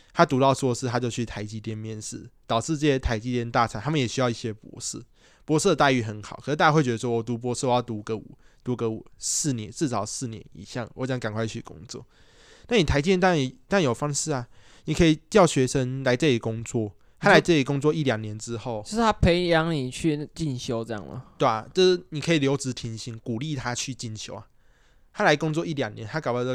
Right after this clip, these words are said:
Speaker 1: 看到说，说如果我去读博士的话，搞不好更好，因为博士可能是更高阶的决策者。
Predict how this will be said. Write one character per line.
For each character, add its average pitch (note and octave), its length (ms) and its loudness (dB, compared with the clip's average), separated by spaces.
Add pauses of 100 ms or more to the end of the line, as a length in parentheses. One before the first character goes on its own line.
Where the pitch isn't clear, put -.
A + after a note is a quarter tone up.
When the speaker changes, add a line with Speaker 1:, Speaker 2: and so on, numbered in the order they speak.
(120)
Speaker 1:
看 C3+ 180 -8
到 A#2+ 140 0
说， A2 280 -10 (540)
说 C3+ 220 -2
如 D3+ 100 2
果 F3+ 120 4
我 B2 40 4
去 E3 140 -2
读 A#2+ 160 -4
博 A2+ 200 -8
士 C3 120 -6
的 B2 80 -2
话， A#2 120 -2
搞 A2 120 -10
不 A2 100 -6
好 G#2+ 100 -4
更 A2 220 -10
好， G#2 180 -18
因 D#3 60 -14
为 E3+ 80 -4
博 C#3 180 -2
士 C#3+ 140 -4
可 B2 140 -8
能 G#2 40 -10
是 A#2+ 140 -10
更 B2 220 -6
高 A2 180 -6
阶 A2 220 -8
的 G#2 80 -8
决 - 200 -16
策 A2+ 280 -10
者。 - 260 -20